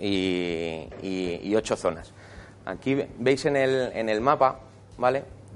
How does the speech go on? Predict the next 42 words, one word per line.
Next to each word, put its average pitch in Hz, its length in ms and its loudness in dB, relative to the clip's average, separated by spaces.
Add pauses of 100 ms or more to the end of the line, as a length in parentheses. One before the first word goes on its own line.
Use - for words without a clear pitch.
(880)
Eh, 104 560 2
las 104 180 6
regiones 139 360 2
que 143 100 4
ya 139 120 8
hay 139 100 4
son 131 100 -4
las 131 140 -2
que 123 400 4
aparecen 120 360 0
con 117 120 4
el 113 80 0
circulito, 117 640 2 (500)
eh, 113 400 4
naranja, 156 520 4
y 123 80 4
dentro 135 360 6
de, 147 440 6
de 131 140 0
cada 135 160 8
círculo 147 440 2
los, 104 460 2
los 101 240 4
números 143 360 6
son 131 200 4
las, 110 440 6 (420)
las, 95 400 6
las 104 220 4
zonas, 92 320 4
digo, 92 240 6
como 95 120 6
digamos, 98 240 6
los, 92 160 4
los 104 180 6
C 135 140 8
P 135 100 6
Ds 135 120 6
que 135 80 4
tienen 135 240 6
dentro 123 240 6
de 117 80 8
cada, 95 440 4